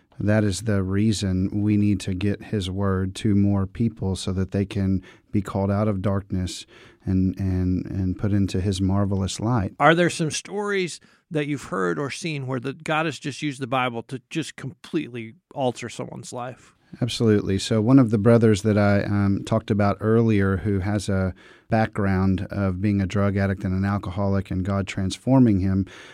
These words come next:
Speaker 1: uh, God was already working in his heart. And yet when he received the Word of God, he began to grow in Christ and be discipled in Christ. And then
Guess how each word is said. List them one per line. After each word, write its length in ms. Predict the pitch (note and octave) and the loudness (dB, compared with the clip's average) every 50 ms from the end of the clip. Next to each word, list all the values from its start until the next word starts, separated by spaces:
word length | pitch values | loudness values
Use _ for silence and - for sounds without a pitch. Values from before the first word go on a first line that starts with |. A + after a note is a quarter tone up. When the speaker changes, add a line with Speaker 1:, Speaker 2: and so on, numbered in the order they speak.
| - _ - | -18 _ -2
Speaker 1:
uh, 200 | A2 G#2+ G#2+ - | 0 0 0 2
God 260 | A#2+ A#2+ B2+ C3+ C3+ | 2 4 6 6 6
was 140 | B2+ A2+ B2 | 6 4 4
already 280 | A#2+ A#2 A2+ G#2+ G#2 | 4 4 4 4 2
working 460 | G2 F#2 G2 G#2+ A2+ A2 - G#2+ F#2 F#2 | 2 2 2 2 2 2 2 0 0 2
in 140 | F#2 F2 | 0 0
his 180 | E2 F#2+ E2+ - | -2 -4 -4 -6
heart. 380 | - - G#2 G2+ F#2 F2 - - | -6 -4 -2 -2 -2 -2 -4 -4
And 220 | - G#2 G#2 G#2 | -4 0 2 2
yet 160 | G#2 G2+ - G#2+ | 2 2 0 0
when 160 | G#2+ G#2 F2 | -2 0 0
he 120 | A2 A#2+ | 0 0
received 560 | A2 G#2 G2 F#2 - - - B2+ C3 B2 G2 | 2 2 0 -2 -2 -2 2 4 4 4 4
the 140 | G2+ G#2 G2 | 4 2 0
Word 220 | F#2+ G2+ G2 F#2 G2 | 2 0 0 0 0
of 100 | F#2 F#2 | -2 0
God, 280 | G#2 G#2 G#2 G2+ F#2+ | 0 0 2 0 0
he 100 | G#2+ G#2+ | 0 0
began 380 | G2 G#2 F#2+ F#2+ G2+ G2 F#2+ F#2 | 0 0 2 2 2 2 2 0
to 160 | - - F#2+ | 0 -4 -4
grow 600 | F2+ F#2+ G2+ G2 G2+ A2 A2 G2 F#2 F2+ F2+ F2+ - - - - - - - - _ - | -2 -2 0 2 4 4 4 4 4 2 -2 -4 -8 -16 -20 -20 -20 -20 -20 -20 _ 4
in 220 | - B2+ B2 G#2+ | 8 8 8 8
Christ 500 | - - A2 G2 F#2 F2+ F2 - - - | 6 2 0 0 0 0 -2 -4 -4 0
and 140 | G2+ G2 F#2 | 0 2 4
be 100 | G#2 G2+ | 2 2
discipled 640 | F#2+ G2 F#2 - - G2 A2 A#2+ - - F2+ F2 - - | 2 0 -2 -2 -2 0 0 0 0 -2 -4 -4 0 4
in 160 | B2 C3+ C3 | 4 6 4
Christ. 420 | - - G2 F#2+ F#2 F2 - - | 4 2 -2 -2 -2 -2 -4 -2
And 160 | G2 G2+ G2+ G2+ | 0 2 2 4
then 240 | G2+ G2+ G2 - | 4 2 0 0